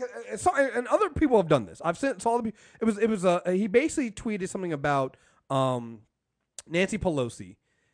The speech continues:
and basically said, uh, it was a, is a pitch, an image of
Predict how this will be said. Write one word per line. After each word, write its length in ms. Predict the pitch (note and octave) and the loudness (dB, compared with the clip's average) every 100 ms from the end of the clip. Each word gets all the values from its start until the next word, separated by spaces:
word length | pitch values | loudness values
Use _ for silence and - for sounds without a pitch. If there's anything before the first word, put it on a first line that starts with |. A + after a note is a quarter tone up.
| _ | _
and 120 | C#3 C#3 | 0 2
basically 240 | D3+ D#3 | 4 2
said, 280 | D3+ C#3+ C3+ | 2 2 -2
uh, 160 | B2+ B2 | -6 -4
it 40 | C3+ | -4
was 100 | B2+ | -4
a, 80 | A#2 - | -6 -6
is 140 | D3 | -4
a 60 | C3+ | -2
pitch, 280 | C3 G#3+ G#3+ | 0 -2 -2
an 220 | D#3+ D#3+ | -6 -6
image 320 | G3+ A#3+ A#3+ - | -4 -2 -2 0
of 380 | E3 D#3 D3 | 2 4 2